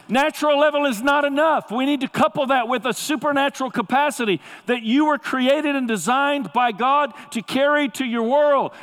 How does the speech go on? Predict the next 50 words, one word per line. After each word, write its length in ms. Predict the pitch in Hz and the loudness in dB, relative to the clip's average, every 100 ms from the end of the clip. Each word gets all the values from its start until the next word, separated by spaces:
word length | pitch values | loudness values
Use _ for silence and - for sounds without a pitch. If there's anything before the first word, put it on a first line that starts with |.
| - | -6
When 180 | 226 247 | -2 0
the 200 | 247 254 | 0 -2
input 300 | 285 302 302 | -2 0 2
of 220 | 302 311 | 2 0
your 180 | 294 277 | -2 2
life 320 | 294 302 220 | 2 0 0
has 220 | 233 208 | -2 -2
eternal 440 | 247 214 269 277 | -4 -2 0 0
value, 440 | 240 277 302 247 185 | 2 2 2 0 -2
when 140 | 220 | -2
you're 140 | 226 240 | -2 -4
in 120 | 226 | -4
prayer, 500 | - 262 302 269 170 - | -2 2 2 2 -2 -8
when 180 | - 247 | -6 -4
you're, 160 | 247 214 - | -2 -4 -8
when, 240 | 226 233 240 | -2 -2 -2
when 180 | 220 | -2
you're 240 | 226 214 220 | 0 0 2
reading 380 | 302 311 311 254 | 2 2 0 -4
the 100 | 233 | -6
scripture, 580 | - 277 269 - 226 - - | -6 -4 -4 -4 -4 -4 -8
when 140 | 254 | -4
you're 120 | 254 | -4
paying 440 | 220 - 294 330 320 | -4 0 0 2 -2
attention, 500 | 254 277 302 277 190 - - | -4 -4 -4 -6 -8 -10 -4
not 260 | 262 330 | -2 -2
just 200 | 381 277 | -4 -4
reading 320 | 302 320 302 | 0 0 0
the 80 | 269 | -2
book, 300 | 214 285 214 | 0 -2 -2
truly 300 | - 294 302 | -4 -2 -2
sitting 360 | - 294 294 277 | -4 -4 -2 -2
with 140 | 277 | -4
the 140 | 262 233 | -4 0
author, 380 | 254 247 160 - - | 0 0 -4 -8 -8
letting 420 | 165 254 330 339 320 | 0 2 2 0 0
him 380 | 240 311 311 | 0 0 0
minister 400 | 269 302 302 302 | -2 -2 -4 -4
the 100 | 277 | -6
things 300 | 240 285 285 | -4 -4 -4
that 100 | 220 | -4
you've 200 | 254 254 | -4 -4
just 220 | 202 247 233 | -4 -6 -2
read 320 | 254 247 185 240 - | 0 0 -2 -10 -10
into 340 | 262 294 - | -6 -6 -6
your 220 | 254 233 220 | -4 -2 0
heart, 320 | 247 254 214 | 2 2 0
into 200 | 262 302 | -2 -4
your 160 | 277 | -4
mind, 380 | 240 247 254 220 | -2 0 0 -2